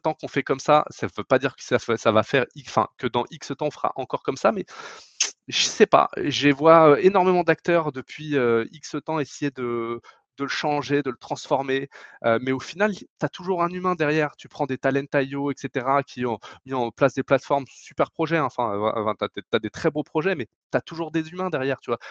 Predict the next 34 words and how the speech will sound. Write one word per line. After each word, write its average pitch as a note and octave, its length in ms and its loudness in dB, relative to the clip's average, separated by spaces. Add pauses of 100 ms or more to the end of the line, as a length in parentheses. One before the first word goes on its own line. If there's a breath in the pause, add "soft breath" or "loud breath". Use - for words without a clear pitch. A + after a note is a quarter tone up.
T'as A#2+ 100 -2
toujours B2+ 160 -8
des A#2+ 80 -4
talent A2+ 320 0
advocates A#2 480 -2
qui - 100 -16
vont A2+ 100 -10
suivre A#2 200 -14
les A2+ 80 -4
candidats, C#3 460 -2
qui - 120 -18
vont A2+ 120 -6
les A2 100 -6
coacher. - 420 -6 (320 loud breath)
Le, C3 140 -6 (180)
l'humain D#3+ 600 -4
est C#3+ 120 4
de B2 80 -12
plus C#3 220 -12
en C#3 60 -2
plus - 240 -14
au D#3 60 -2
cœur. E3+ 280 0
On C3 60 -6
s-, - 160 -16
on C3+ 100 -8
te - 140 -4
dit D#3 220 -8
aujourd'hui C3+ 460 -4
que C3 140 -8
les A2+ 80 -4
candidats A#2+ 420 2
aiment, C3+ 160 2 (140)
ont - 100 -4